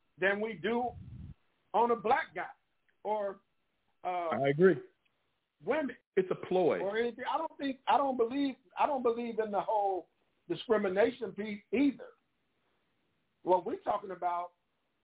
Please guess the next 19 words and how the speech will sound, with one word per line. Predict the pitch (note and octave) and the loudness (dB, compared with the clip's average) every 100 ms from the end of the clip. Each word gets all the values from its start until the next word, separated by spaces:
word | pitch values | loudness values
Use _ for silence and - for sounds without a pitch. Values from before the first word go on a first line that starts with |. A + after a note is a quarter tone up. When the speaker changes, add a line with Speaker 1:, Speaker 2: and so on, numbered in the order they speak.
| _ _ _ _ _ _ - | _ _ _ _ _ _ -2
Speaker 1:
I | A3 G#3 | -2 -2
do | C4 D4+ | -8 -8
have | A3+ F#3+ | -6 -6
the | F#3+ | -8
ability | D#3 F#3 F3 D#3+ D#3 | -8 -10 -10 -14 -18
to | D3+ E3 | -12 -8
judge, | D#3 A#2+ - _ B2 A#2+ | -8 -8 -20 _ -10 -10
especially | _ B3+ C#4 - G#3+ F#3+ | _ 2 2 0 -4 -2
if | E3+ F3+ | -2 -2
I | E3+ D#3 F3 | -4 -2 0
judge | F#3+ F3 - _ _ _ _ _ _ _ _ | 2 2 -4 _ _ _ _ _ _ _ _
against | E3 D#3 C3+ G3 F#3 - | -10 -8 -4 -4 -4 -8
the | E3 | -8
word | C#3+ E3+ D#3+ | -2 0 0
of | C3+ A2+ | -4 -2
God, | E3 D#3+ A2 - _ - | 2 2 0 -12 _ -8
because | E3+ F#3+ C#3+ - | -4 -2 -2 2
this, | A#3 - - F#3 G#3 | 2 2 -4 -4 2
that's | G#3 | 2